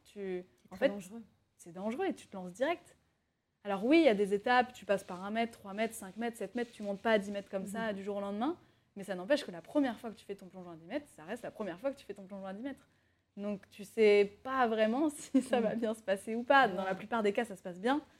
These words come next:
Speaker 1: Mais moi, j'ai eu cette grosse gamelle à sept mètres, euh, qui m'a fait
Speaker 2: C'est ce que j'allais te dire, t'as eu des grosses
Speaker 1: Ah ouais,
Speaker 2: blessures ?
Speaker 1: ça m'a fait un déclic.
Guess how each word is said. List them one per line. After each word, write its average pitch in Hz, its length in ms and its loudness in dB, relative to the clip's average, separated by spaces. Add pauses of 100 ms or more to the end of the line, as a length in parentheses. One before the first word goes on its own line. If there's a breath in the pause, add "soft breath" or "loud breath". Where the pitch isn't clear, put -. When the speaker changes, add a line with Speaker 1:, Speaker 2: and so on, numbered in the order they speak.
(440 soft breath)
Speaker 1:
Mais 202 160 0
moi, 240 260 8
j'ai 202 180 2
eu 214 60 0
cette 208 200 -6
grosse 202 240 -2
gamelle 196 280 2
à 175 80 -4
sept - 220 -14
mètres, 208 280 -8
euh, 175 120 -12
qui - 160 -20
m'a 175 100 -16
fait 175 320 -16
Speaker 2:
C'est 170 60 -18
ce 170 60 -16
que 254 40 2
j'allais 226 220 0
te 208 80 -10
dire, 196 260 -10
t'as 214 80 -12
eu 214 60 -8
des 208 80 -4
grosses 190 180 -10
Speaker 1:
Ah 185 60 -8
ouais, - 60 -6
Speaker 2:
blessures ? 175 200 -6
Speaker 1:
ça - 140 -20
m'a 170 140 -14
fait 165 100 -20
un 170 80 -20
déclic. 196 480 -4